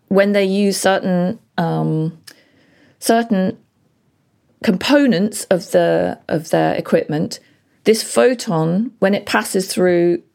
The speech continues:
something called a half-silvered mirror, it can decide to go, to do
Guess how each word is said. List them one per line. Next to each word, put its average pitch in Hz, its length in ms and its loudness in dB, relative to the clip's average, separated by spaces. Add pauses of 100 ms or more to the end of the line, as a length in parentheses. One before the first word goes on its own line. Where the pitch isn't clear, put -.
(120)
something 170 440 -2
called 160 460 -2
a 175 60 -12
half-silvered 175 880 0
mirror, 180 460 0 (760)
it 202 160 2
can 185 180 2
decide 190 600 0
to - 80 0
go, 180 280 2
to - 200 -6
do 175 380 2